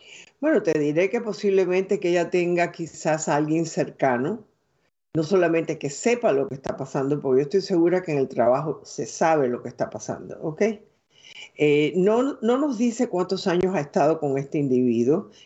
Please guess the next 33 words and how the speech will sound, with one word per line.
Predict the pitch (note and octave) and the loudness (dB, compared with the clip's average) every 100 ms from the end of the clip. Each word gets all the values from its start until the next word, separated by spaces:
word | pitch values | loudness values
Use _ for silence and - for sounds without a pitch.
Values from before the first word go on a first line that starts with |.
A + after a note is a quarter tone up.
| - | -4
Yo | D#3 | -2
creo | E3+ F3+ F#3+ | 2 0 2
que | |
debe | G3 F3 E3+ | 2 4 2
de | D#3 | 0
ser | D#3 E3 C#3+ D#3 - - | 0 0 0 -4 -14 -6
unos | D#3 D3+ | -2 -2
cuatro. | - A2+ - - | 0 -2 -4 -4
Mira, | D3 C3+ - - _ _ - - | 0 2 0 -10 _ _ -20 -10
fíjate | - A#3+ B3 A#3 | 0 2 2 0
que, | G#3+ E3+ D3 - | 2 0 -2 -6
eh, | B2 B2 - | -12 -12 -6
el | D#3+ D#3+ D#3+ | -2 0 2
apego | E3 - A#3+ F#3+ C3 | 0 2 2 2 0
en | C#3 | 0
los | D#3 | -2
primeros | D#3 E3 F3 G3+ G#3+ - | -4 -4 0 2 0 0
cuatro | G3 F#3+ F#3+ F3 | 0 2 0 0
años | F3 F3 D#3+ | 0 -2 -6
de | F3 | -6
una | F3+ F3 | -4 -4
relación, | F3 D#3+ E3+ - F3+ D#3+ D3 _ _ _ _ _ _ - | -2 -2 -2 0 0 -2 -8 _ _ _ _ _ _ -4
eh, | C#3+ C#3 C3 | 0 2 2
se | C3 F3+ | 0 -2
dan | E3 E3+ | 0 0
muchos | F3+ E3+ D#3 | -2 -4 -4
besos, | D#3+ C#3+ D3+ - D3+ | 0 0 0 -6 -6
muchos | D#3+ D3 E3 | -6 -8 -10
cariños, | - D3+ C#3 D3 D3 D3 _ _ | -4 0 2 0 0 -4 _ _
pero | D3+ D3+ C#3+ | 0 2 2
después | D3 - B3 C4 - | 0 -2 0 -2 -6
va | D#3+ D3 D3+ | -6 -2 0
bajando. | E3 F#3+ G3+ F3 C3 | -2 -4 -6 -6 -10